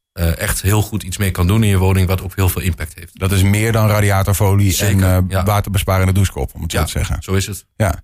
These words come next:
Speaker 2: Gaat het, gaat dat om, eh, woningen van de huurcorporaties, van de woningcorporaties of, of ook voor woningeigenaren zelf?
Speaker 1: Nee, hier specifiek gaat het om woningen in particulier eigendom. Dus
Speaker 2: Ja.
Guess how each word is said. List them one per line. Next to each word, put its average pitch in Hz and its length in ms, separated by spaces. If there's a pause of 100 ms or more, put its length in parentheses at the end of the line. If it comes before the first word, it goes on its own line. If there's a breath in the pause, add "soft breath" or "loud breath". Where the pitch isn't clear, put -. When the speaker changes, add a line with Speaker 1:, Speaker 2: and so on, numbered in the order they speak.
(100)
Speaker 2:
Gaat 147 140
het, 156 100
gaat 175 160
dat 165 120
om, 139 380
eh, 127 360
woningen 143 380
van 113 360 (140)
de 113 220
huurcorporaties, 185 920
van - 100
de 247 60
woningcorporaties 170 800
of, 156 300
of 143 200
ook 156 220
voor 147 560
woningeigenaren 123 800
zelf? 98 440
Speaker 1:
Nee, 98 120
hier 107 160
specifiek 120 440
gaat 143 220
het 120 140
om 98 300
woningen 113 400
in 95 220
particulier 104 460
eigendom. 78 580
Dus 87 120 (100)
Speaker 2:
Ja. - 120